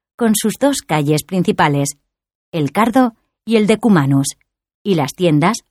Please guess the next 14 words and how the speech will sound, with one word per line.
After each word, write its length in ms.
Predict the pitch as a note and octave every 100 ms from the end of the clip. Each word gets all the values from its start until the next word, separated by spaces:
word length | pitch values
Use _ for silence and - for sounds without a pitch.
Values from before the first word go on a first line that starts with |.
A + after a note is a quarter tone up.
| _
o 120 | E3
tabernae. 680 | D3 C#3 C#3+ F#3+ A3+ D3 - _ _ _ _ _ _ _ _ _ _ _
A 120 | - F#3+
la 120 | F#3
derecha 380 | F3+ F#3+ F#3 G3+
se 140 | -
encuentra 540 | F#3+ E3+ F#3 F3+ G3 F#3+
el 80 |
edificio 520 | E3 D3+ C#3+ F3 F3+ D3+
conocido 600 | D3+ C#3+ G#3 F3 F3 D3 _ _
como 260 | A#3 G#3+
la 120 | F3
Torre 380 | C#3+ F#3+ F#3 E3+
Vella, 400 | F3 D3+ C#3+ C#3